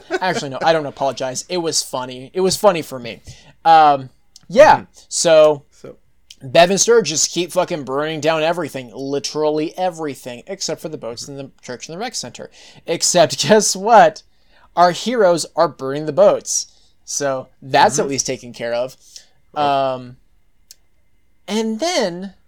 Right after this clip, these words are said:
Speaker 1: uh, you know, Bev, like, Bev, like, you know, gathers everyone. Uh, she's talking to Paul, and Paul's like, "Yeah, no, we did this wrong.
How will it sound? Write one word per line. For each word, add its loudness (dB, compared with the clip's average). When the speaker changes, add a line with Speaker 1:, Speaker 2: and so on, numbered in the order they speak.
Speaker 1:
uh, -2
you -8
know, -6
Bev, 0
like, -4
Bev, -2
like, -2
you -8
know, -6
gathers -4
everyone. -8
Uh, -8
she's -6
talking -2
to -6
Paul, 2
and -8
Paul's -2
like, -6
"Yeah, -2
no, -8
we -6
did -6
this -10
wrong. -8